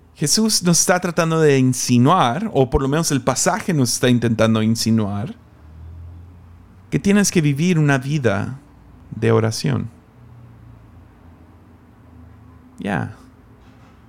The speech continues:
Este es, este es, <laughs> de esto se trata.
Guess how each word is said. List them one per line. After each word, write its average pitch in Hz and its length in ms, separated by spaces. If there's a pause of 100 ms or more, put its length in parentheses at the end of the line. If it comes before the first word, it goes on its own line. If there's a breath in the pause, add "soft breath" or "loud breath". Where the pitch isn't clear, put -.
(680)
Este 175 260
es, - 240
este 180 300
es, - 160 (640 loud breath)
<laughs> - 560
de 208 140
esto 202 240
se 151 180
trata. 147 640